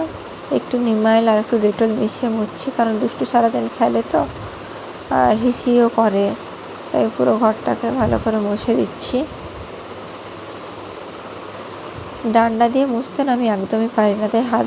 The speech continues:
দিয়ে মোছাটাই আমার কাছে অনেক সহজ মনে হয়। ডান্ডা দিয়ে মুছলে কেমন যেন মনে হয় মোছাটা ঠিক হচ্ছে না। এরপর এক বালতি জামা কাপড় চুবিয়েছিলাম, ওগুলো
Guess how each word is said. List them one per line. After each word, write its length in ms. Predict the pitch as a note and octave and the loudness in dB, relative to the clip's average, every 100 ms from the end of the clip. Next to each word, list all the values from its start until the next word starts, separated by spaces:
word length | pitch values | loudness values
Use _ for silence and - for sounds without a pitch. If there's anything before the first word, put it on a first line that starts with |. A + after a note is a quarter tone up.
| A#3 | 2
দিয়ে 140 | A3+ G#3+ | 2 2
মোছাটাই 340 | G#3+ A#3+ A#3+ A3 | 0 0 2 2
আমার 140 | A3 G#3+ | 2 0
কাছে 140 | G#3+ A3 | 0 0
অনেক 160 | A3+ - | -2 2
সহজ 240 | A3 A3 G#3+ G#3 | 2 4 2 0
মনে 180 | B3 A3 | -2 -2
হয়। 140 | G#3 A#3+ - - - - - - - - - - - - - - - - - - - - - - - - - - B3 | -4 -6 -12 -14 -14 -14 -14 -14 -12 -12 -12 -14 -14 -14 -14 -14 -14 -14 -14 -14 -14 -14 -12 -12 -12 -12 -10 0 2
ডান্ডা 280 | A3 A3+ A#3+ | 4 4 2
দিয়ে 120 | B3 B3 | 2 2
মুছলে 260 | A3+ C4+ A#3+ | 0 0 0
কেমন 220 | - A3 A3+ | 0 0 0
যেন 120 | A3 A3 G#3+ | 2 2 2
মনে 160 | G#3 A3 | 0 2
হয় 100 | A3+ G#3+ | 2 2
মোছাটা 340 | G#3+ - A3+ A3 | 0 0 0 2
ঠিক 120 | A3+ G#3+ | 2 2
হচ্ছে 280 | G#3 - - A3 | 0 -2 -4 -2
না। 80 | A3+ A#3+ - - - - - - - - - - - - - - - | -4 -6 -10 -12 -14 -14 -12 -12 -14 -16 -14 -14 -14 -14 -14 -4 0
এরপর 200 | G#3+ A#3+ A#3 G#3 | 2 6 6 6
এক 60 | F#3+ | 4
বালতি 260 | G#3 G#3 B3+ | 2 4 2
জামা 200 | A#3 A#3+ A#3 | 2 2 0
কাপড় 260 | A3+ A3+ B3+ | 2 2 2
চুবিয়েছিলাম, 480 | A#3+ A#3 A3+ B3+ A#3+ A3 | 4 4 4 2 2 0
ওগুলো 200 | G#3 | 2